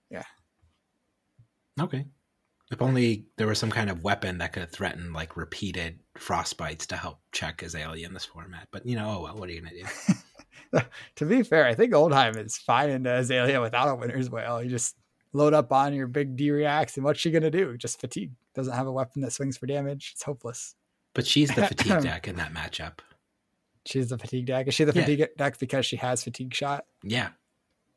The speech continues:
Speaker 2: You, you,
Speaker 1: Only
Speaker 2: you,
Speaker 1: two.
Speaker 2: you're learning.
Speaker 1: So,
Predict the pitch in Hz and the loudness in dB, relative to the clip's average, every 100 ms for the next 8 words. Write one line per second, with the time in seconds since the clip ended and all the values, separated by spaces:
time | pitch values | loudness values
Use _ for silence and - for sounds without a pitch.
0 | _ - 107 90 92 196 131 110 113 95 | _ -8 -6 -2 2 4 4 -2 -2 -6
1 | 92 95 85 98 - _ _ _ _ - | -6 -8 -10 -14 -18 _ _ _ _ -12
2 | - - - - - - _ _ _ _ | -8 -8 -8 -14 -20 -20 _ _ _ _
3 | _ _ - - - - - _ _ _ | _ _ -16 -14 -12 -14 -20 _ _ _
4 | _ _ _ _ _ - 180 165 | _ _ _ _ _ -2 2 4